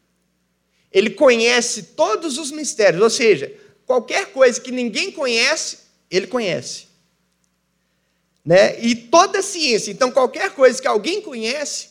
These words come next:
ele também conhece. E essa pessoa tem uma fé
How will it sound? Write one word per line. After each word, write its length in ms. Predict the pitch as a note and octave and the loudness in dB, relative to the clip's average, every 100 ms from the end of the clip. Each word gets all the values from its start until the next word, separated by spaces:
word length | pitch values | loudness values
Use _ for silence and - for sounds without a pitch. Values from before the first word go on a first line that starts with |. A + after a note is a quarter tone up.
| _ | _
ele 140 | F#3 F#3+ | -10 -6
também 340 | A3+ G#3 B3 | -4 0 0
conhece. 640 | E4+ D#4 G3 D3 - - _ _ _ _ _ _ _ _ _ _ _ _ _ _ _ _ _ _ _ _ _ | 2 0 0 0 -8 -16 _ _ _ _ _ _ _ _ _ _ _ _ _ _ _ _ _ _ _ _ _
E 160 | G#3+ C4 | -6 0
essa 320 | D#4 D#4+ D#4+ | 4 2 2
pessoa 440 | B3 B3+ - C#4+ C#4+ | -4 -4 -2 -4 -4
tem 120 | D#4 | -6
uma 280 | D#4+ D4 A#3+ | 0 0 0
fé 680 | - B3+ C4 E4 - - | -4 0 2 2 -4 -20